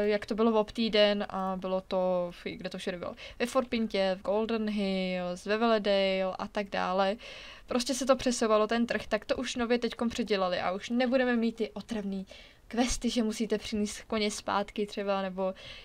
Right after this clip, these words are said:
jezdit sem a tam, prostě to šílenost, taky ty otravný questy, které se prostě opakovaly a už nikoho nebavily, tak to už konečně odebrali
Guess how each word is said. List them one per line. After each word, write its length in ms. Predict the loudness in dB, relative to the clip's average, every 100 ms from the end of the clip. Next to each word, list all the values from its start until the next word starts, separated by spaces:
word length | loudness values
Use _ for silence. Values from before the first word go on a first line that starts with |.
| 0
jezdit 320 | 2 4 4
sem 160 | 4 2
a 100 | 2
tam, 340 | 2 2 2
prostě 340 | 0 -4 -2 -4
to 100 | -4
šílenost, 680 | -6 -2 0 0 -2 -6 -6
taky 240 | -6 -4
ty 120 | -4
otravný 380 | -2 -2 -2 -2
questy, 320 | -4 -4 -6
které 180 | -4 -4
se 100 | -4
prostě 280 | -6 -4 -2
opakovaly 400 | -4 -2 0 0
a 80 | -4
už 120 | -6
nikoho 340 | -8 -4 -2
nebavily, 460 | -2 -2 -4 -6 -8 -12 -14 -16 -2
tak 280 | 0 0 -2
to 120 | -2
už 160 | 0 -2
konečně 480 | 2 2 2 0 2
odebrali 580 | 2 2 2 2 0